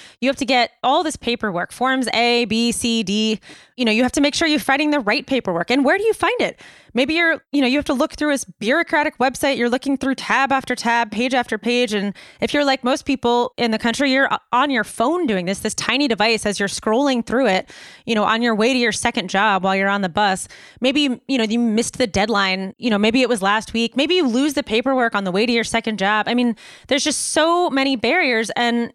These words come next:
you know, this is exactly the red tape that conservatives love to yell about because it's a massive pain.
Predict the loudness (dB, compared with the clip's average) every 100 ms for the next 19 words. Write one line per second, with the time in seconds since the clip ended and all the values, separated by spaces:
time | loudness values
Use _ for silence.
0 | -6 0 0 0 -2 -2 -2 -2 0 0
1 | 0 0 2 2 0 0 0 0 -2 -2
2 | -2 0 0 2 0 -2 -6 0 2 2
3 | 0 0 2 2 0 -2 -2 -4 -4 -2
4 | 0 0 0 -2 -4 -2 -2 -4 -8